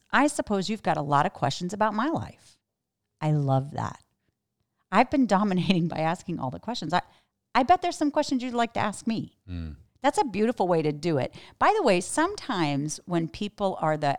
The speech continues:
Speaker 1: askerers, they're always asking the questions, it's because they can control the conversation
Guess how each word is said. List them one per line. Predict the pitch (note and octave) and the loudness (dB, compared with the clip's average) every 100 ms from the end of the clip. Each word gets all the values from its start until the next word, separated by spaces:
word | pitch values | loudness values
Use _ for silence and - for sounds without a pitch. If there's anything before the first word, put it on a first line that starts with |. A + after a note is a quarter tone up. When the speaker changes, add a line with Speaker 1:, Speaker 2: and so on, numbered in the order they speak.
| - | 0
Speaker 1:
askerers, | C#3 C#3+ - - G3+ G3+ G#3 B3+ D4 - - _ _ _ _ - | 0 0 -2 -4 -2 0 0 -2 -4 -10 -14 _ _ _ _ -8
they're | D#3 | -4
always | E3 F3+ F3 | 0 0 0
asking | E3 E3 - F3 | 0 -2 -4 -4
the | E3 | -4
questions, | - D#3 - A3 A3 - | -2 -4 -4 -6 -6 -2
it's | F3 - | -4 -4
because | F3+ - D#3+ | -8 -8 -8
they | D#3 D#3+ | -4 -4
can | - E3+ | -2 -4
control | D#3+ D3 - D#3 E3+ | -2 -4 -2 -2 0
the | F3+ | -2
conversation | - D3+ D3 D3 - D3+ - F#3+ G#3+ | -4 -4 -2 -6 -4 -2 -2 -4 -6